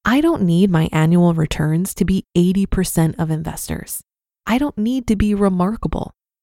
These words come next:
But I refuse to be beaten by eighty percent of investors. I cannot be terrible. So as long as I'm around average consistently, my long-term prospects look good. Of those three thoughts, the second is the most important.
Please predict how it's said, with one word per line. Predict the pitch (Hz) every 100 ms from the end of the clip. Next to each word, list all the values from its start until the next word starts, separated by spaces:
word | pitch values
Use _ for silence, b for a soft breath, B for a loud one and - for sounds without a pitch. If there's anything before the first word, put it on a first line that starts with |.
| _ _ -
But | 240 -
I |
refuse | 240 240 240 - 254 294 277
to | -
be | 202 208
beaten | 190 185 254 277 151 147
by | 160 175 -
eighty | 170 160
percent | 156 165 - 160
of | 165
investors. | 160 160 - - - - - _ -
I | 208
cannot | - 214 269 294
be | 233 214
terrible. | - 196 175 156 95 - 185 _ _ _ _ _ -
So | 254 262
as | 226
long | 233 294 370
as | 302
I'm | 262
around | 208 190 214 196 -
average | 180 226 - - - - -
consistently, | 185 - 269 - - - - 190 _ -
my | 202
long-term | 202 196 226 302 320 240 240 233
prospects | - - 165 - 262 - 202
look | 208 240
good. | - 208 202 - - _ _ _ _ _ _ _ _ -
Of | 240 208
those | 240 311 349
three | - 208 214
thoughts, | 208 - - - - -
the | 214
second | - - 254 285 269
is | 220
the | 202
most | 170 165 -
important. | 160 - 156 - -